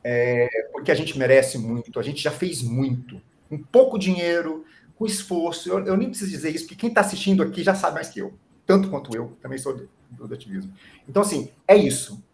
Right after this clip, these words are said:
É de se valorizar pra gente chegar num orgulho ainda maior. E o branding dá muitas respostas. E o Ed mastigou, desenhou. "Ah, vou desenhar? Deixa eu desenhar aqui pra ver se entende." O Ed fez isso.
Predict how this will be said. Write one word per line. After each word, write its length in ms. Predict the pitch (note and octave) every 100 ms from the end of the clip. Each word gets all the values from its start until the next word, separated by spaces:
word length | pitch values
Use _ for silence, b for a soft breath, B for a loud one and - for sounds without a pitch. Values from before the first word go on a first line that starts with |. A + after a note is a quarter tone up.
| -
É 100 | -
de 120 | C3+ -
se 260 | - B3
valorizar 680 | A#3 F3+ E3 C#3+ A#2 C3+ D3
pra 160 | - D#3
gente 180 | E3
chegar 220 | - D3+ D3+
num 360 | D#3+ D#3 D3
orgulho 380 | C#3 B2+ D3+ D3+
ainda 240 | D#3 F3+
maior. 540 | D3+ B2 A2+ A2+ A2+ - _ _ _
E 160 | D3+ E3+
o 80 | B2
branding 680 | D#3+ D#3+ D#3+ C#3 D3 - - _
dá 140 | C3+
muitas 440 | C3+ C3+ E3+ F#3+ C#3+
respostas. 600 | B2+ - A#2+ A2+ - - b b
E 140 | - F3
o 160 | G3
Ed 380 | E3 D3+ D3 D3
mastigou, 1080 | C#3+ D3 C3+ C3+ - - G3 A#2+ C#3+ D3+ D3+
desenhou. 1120 | - F#3+ B3 G3 G3 E3 C#3 C3+ D3 D#3 D4+ b b _
"Ah, 160 | - F3+
vou 160 | E3+ G#3+
desenhar? 480 | G#3 F3 E3+ G3+
Deixa 160 | - G#3+
eu 60 | G#3+
desenhar 260 | G3 F#3
aqui 100 | F3
pra 100 | F3+
ver 80 | F3
se 80 | F#3
entende." 320 | - A#2+ A2+
O 100 | C#3+
Ed 200 | D#3 D#3+
fez 200 | D#3+ D#3+
isso. 380 | G#2 G2 - -